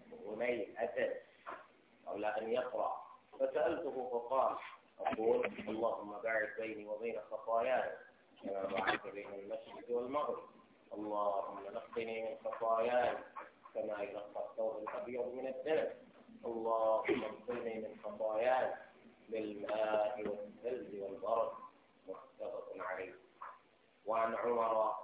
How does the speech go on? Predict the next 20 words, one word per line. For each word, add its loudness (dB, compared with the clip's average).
رضي 0
الله -4
عنه -6
أنه -6
كان 0
يقول: -2
سبحانك -2
اللهم 0
وبحمدك -6
وتبارك 2
اسمك -6
وتعالى 2
جدك -4
ولا 2
إله -2
غيرك. 4
رواه 4
مسلم -6
بسند -6
منقطع، 2